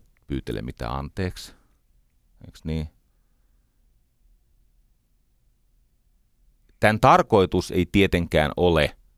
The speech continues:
köyhät kyykkyyn ja rutiköyhät mahalleen tyylinen maailmankuva.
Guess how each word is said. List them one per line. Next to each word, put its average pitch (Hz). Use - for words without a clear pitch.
köyhät 73
kyykkyyn 71
ja 73
rutiköyhät 69
mahalleen 64
tyylinen 62
maailmankuva. 73